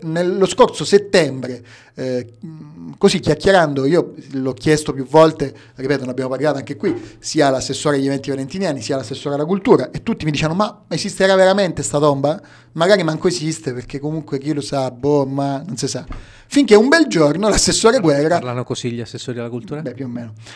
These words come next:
Speaker 1: Eh, quando dico all'assessore Guerra: "Ma insomma, eh, questa tomba, ma la volete recuperare?"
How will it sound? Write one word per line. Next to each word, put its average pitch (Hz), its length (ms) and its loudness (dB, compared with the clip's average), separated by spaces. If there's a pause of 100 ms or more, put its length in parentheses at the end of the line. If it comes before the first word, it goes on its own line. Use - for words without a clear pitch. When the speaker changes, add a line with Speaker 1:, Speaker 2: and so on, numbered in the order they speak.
(280)
Speaker 1:
Eh, 131 640 -4
quando 226 260 6
dico 196 240 2
all'assessore 170 420 2
Guerra: 175 220 4
"Ma 156 80 -2
insomma, 147 680 -2
eh, 135 40 -10
questa 151 260 -4
tomba, 147 280 2
ma 147 100 -2
la 151 80 2
volete 151 300 2
recuperare?" 147 420 -2